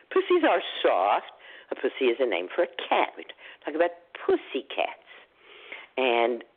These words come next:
this gives us a kind of idea of petting and softness and, and a way to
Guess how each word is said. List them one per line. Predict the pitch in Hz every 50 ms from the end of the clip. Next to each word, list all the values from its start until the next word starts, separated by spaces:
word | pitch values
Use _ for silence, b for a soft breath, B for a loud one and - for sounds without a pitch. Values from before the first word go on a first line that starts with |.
| - -
this | 147 - - _ _ _ _ _ - - 190 - - - -
gives | - 156 165 156 - -
us | 151 131 -
a | - 123 - -
kind | 156 135 113
of | 92 - b b b b b b b b b b b b - -
idea | 170 160 143 - - 143 139 135 127 - -
of | - - - - - - - -
petting | 247 - 127 - - - - - _ _ _ b b b b b b b b -
and | 156 151 143 143 - - - - - -
softness | - 143 139 - - - 113 92 - -
and, | 107 95 - B B B B B B
and | 143 139
a | 139
way | 131 131 139 135 143 139 131 - - -
to | - 147 120